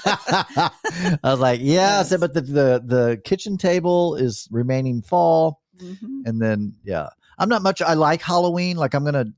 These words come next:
Speaker 1: I'm dressing up. I bought some, I'll have to show you before I,
Speaker 2: How
Speaker 1: before you go.
Speaker 2: fun.
Speaker 1: I've got a, a pi-, a pirate outfit.
Speaker 2: Of course.
Speaker 1: And yeah, so I'm doing that. That's why I'm
Speaker 2: <laughs>
Speaker 1: growing all
Speaker 2: Listen.
Speaker 1: this out. So I'm doing a
Speaker 2: Yes.
Speaker 1: pirate outfit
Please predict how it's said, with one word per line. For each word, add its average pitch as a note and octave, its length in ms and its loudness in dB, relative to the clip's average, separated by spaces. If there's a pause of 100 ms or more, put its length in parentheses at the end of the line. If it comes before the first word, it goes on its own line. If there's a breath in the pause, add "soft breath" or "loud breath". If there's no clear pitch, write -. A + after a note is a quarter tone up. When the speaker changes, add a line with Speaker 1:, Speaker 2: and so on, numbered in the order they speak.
Speaker 1:
I'm A#2 140 -2
dressing A#2+ 360 0
up. A2 200 0
I F#2+ 80 -4
bought G2+ 340 -2
some, F#2+ 320 -8 (320)
I'll G2+ 160 -10
have G#2 120 -4
to F#2 60 -10
show F#2+ 160 -6
you F2+ 100 -2
before E2+ 280 -8
I, F2 60 -10 (160)
Speaker 2:
How - 0 -
Speaker 1:
before F#2+ 160 -6
you E2+ 60 -6
go. F#2 180 -2
Speaker 2:
fun. C3+ 120 -10 (300 loud breath)
Speaker 1:
I've G#2 80 -6
got G#2+ 180 0
a, F2+ 260 -4 (360)
a - 40 -12
pi-, - 200 -8
a G#2 60 -12
pirate F#2 280 -4
outfit. C#2 380 -12
Speaker 2:
Of F4 160 -14
course. - 480 -6
Speaker 1:
And G2+ 240 -2
yeah, - 160 -2 (200)
so G#2+ 120 0
I'm G2 120 0
doing A2 220 2
that. G#2 180 -4
That's B2+ 200 0
why C3 120 4
I'm A2+ 120 -4
Speaker 2:
<laughs> - 0 -
Speaker 1:
growing A#2 260 0
all A2 140 2
Speaker 2:
Listen. A2+ 100 0
Speaker 1:
this G#2 140 0
out. G2+ 300 2 (440 loud breath)
So A#2+ 260 2
I'm A2 100 0
doing B2 200 2
a A#2 40 2
Speaker 2:
Yes. A2+ 100 -6
Speaker 1:
pirate A2+ 320 2
outfit G#2 480 0